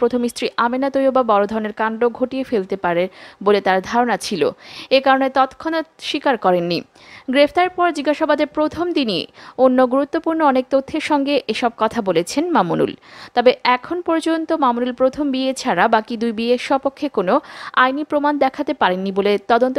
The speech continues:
সংশ্লিষ্ট সূত্র জানিয়েছে। এ অবস্থায় তার দুই বিয়ের বৈধতা অবৈধতা নিয়ে বিভিন্ন মহলে প্রশ্ন উঠেছে। মুসলিম বিবাহ রেজিস্ট্রেশন আইন অনুযায়ী কাবিন হল বিয়ের আইনি দলিল। মুসলিম পারিবারিক আইনের বিয়ের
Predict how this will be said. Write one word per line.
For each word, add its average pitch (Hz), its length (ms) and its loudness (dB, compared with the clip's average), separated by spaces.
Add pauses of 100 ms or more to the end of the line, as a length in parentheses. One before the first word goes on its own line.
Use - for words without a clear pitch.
(120)
সংশ্লিষ্ট 262 420 -4
সূত্র 269 340 -4
জানিয়েছে। 160 500 0 (1500)
এ - 20 8 (120)
অবস্থায় 285 400 0
তার 269 120 4 (100)
দুই 285 180 -2
বিয়ের 339 280 0
বৈধতা 311 420 2
অবৈধতা 302 420 0 (240)
নিয়ে 269 160 0
বিভিন্ন 277 400 -4
মহলে 294 360 2
প্রশ্ন 294 340 -2 (100)
উঠেছে। - 340 0 (760)
মুসলিম 349 380 -2
বিবাহ 320 240 2 (220)
রেজিস্ট্রেশন 269 640 -2 (180)
আইন 254 220 -2
অনুযায়ী 285 460 2 (100)
কাবিন 254 400 2
হল 277 160 2
বিয়ের 208 320 -2 (160)
আইনি 247 220 0
দলিল। 175 300 -2 (380)
মুসলিম 233 340 -2 (360)
পারিবারিক 302 480 2 (280)
আইনের 277 440 0
বিয়ের 226 220 2